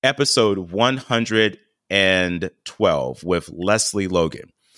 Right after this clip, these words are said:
Leslie is a certified Pilates instructor. She's a founder of online pilates classes dot com.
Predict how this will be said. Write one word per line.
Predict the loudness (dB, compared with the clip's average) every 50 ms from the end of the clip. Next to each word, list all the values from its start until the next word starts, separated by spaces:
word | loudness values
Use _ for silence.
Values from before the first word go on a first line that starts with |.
| -20 -20 -20 -14 -6
Leslie | 0 2 2 2 2 0 0 0 2 2 2 0 -2
is | -4 -4 -2
a | -2 -2
certified | 0 0 2 2 0 2 2 2 2 2 0
Pilates | -2 -2 0 2 2 2 2 0 -4 -6 -10 -14 _ -8
instructor. | -6 -6 -4 -4 0 0 0 0 0 0 0 0 0 0 -4 -10 _ _ _ _ _ _ _ _ _ -6
She's | -4 -2 -2 -2
a | -4
founder | -4 -2 -2 -2 0 0 0 0 2 0 0
of | 0 0 0 2 2 2 0 -2 -6 -4
online | 0 0 2 2 2 2 2 2 2 2 0 -2
pilates | -4 -2 0 2 2 2 2 0 -2 -2
classes | 0 2 2 2 2 0 -2 -6 -6 -2
dot | -2 0 0 0 -2 -4
com. | -4 -2 0 0 0 -2 -2 -6